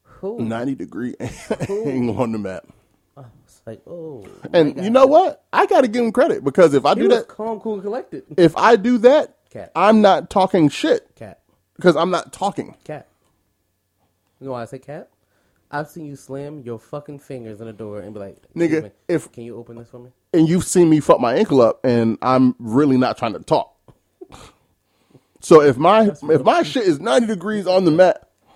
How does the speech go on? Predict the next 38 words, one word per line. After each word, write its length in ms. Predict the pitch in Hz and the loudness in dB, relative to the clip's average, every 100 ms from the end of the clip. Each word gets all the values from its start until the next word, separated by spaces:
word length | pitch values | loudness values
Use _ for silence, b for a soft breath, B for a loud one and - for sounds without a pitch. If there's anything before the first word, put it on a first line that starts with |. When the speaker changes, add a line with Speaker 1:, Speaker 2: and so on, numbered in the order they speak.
| _ - | _ -6
Speaker 2:
no, 160 | 208 | -2
no, 80 | 202 | 0
no, 80 | 190 | 2
no, 120 | 175 | 2
no. 180 | 139 101 _ | 0 -4 _
The 100 | - | 0
last 240 | 175 277 339 | 2 2 2
thing 100 | 233 | 0
I'm 40 | |
talking 140 | 247 214 | 0 2
about 160 | 202 147 | 2 2
is 80 | 120 | 2
your 100 | 127 | 2
wife 240 | 127 127 | 2 0
and 100 | 107 | -2
my 80 | 101 | -6
D 200 | 101 101 | -4 -6
Ms. 260 | - - - - _ _ _ _ - | -8 -18 -20 -20 _ _ _ _ -20
Speaker 1:
That's 220 | 98 95 | -20 -20
real. 220 | 87 82 _ _ 90 | -20 -20 _ _ _
No, 240 | 92 85 82 _ _ _ | -20 -20 _ _ _ _
yeah. 120 | 67 90 _ _ _ _ _ _ - _ _ _ _ _ - - _ - | -20 -20 _ _ _ _ _ _ -20 _ _ _ _ _ -20 -20 _ -14
Speaker 2:
The, 140 | 139 | -12
no, 440 | 139 139 117 127 - - | -10 -10 -8 -8 -8 0
the 120 | 147 | 4
only 120 | 220 | 4
thing 100 | 226 | 4
I'm 60 | 226 | 4
talking 180 | 208 160 | 4 6
about 80 | 135 | 4
is, 60 | |
yo, 80 | 120 | 2
get 240 | 110 202 214 | 2 0 4
me 100 | 208 | 4
the 120 | 160 | 4
fuck 240 | - 165 - | 0 -4 2
outta 200 | 147 143 | 4 4
here. 260 | 123 113 | 0 -8